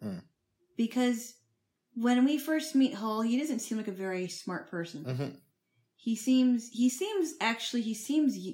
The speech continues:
Speaker 2: um, a little bit more immature than, uh, Sarah. Because Sarah had to raise her daughter on her own for most of her life. We, we, we think.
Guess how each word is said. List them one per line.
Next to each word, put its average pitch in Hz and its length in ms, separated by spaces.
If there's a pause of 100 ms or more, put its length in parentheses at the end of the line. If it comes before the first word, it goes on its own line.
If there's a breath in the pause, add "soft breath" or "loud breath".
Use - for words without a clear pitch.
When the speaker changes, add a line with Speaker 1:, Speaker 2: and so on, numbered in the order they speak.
(120)
Speaker 2:
um, 185 320
a 185 200
little 208 220
bit 202 160
more 196 180
immature 190 580
than, 170 320 (760 soft breath)
uh, 175 200
Sarah. 170 440 (1500)
Because 196 280
Sarah 220 300
had 185 240
to 185 160
raise 175 520 (580)
her 185 140
daughter 185 360
on 175 120
her 175 160
own 185 240
for 180 160
most 175 300
of 170 80
her 160 140
life. 160 400 (1800)
We, 180 220
we, 185 240 (160)
we 185 180
think. 170 340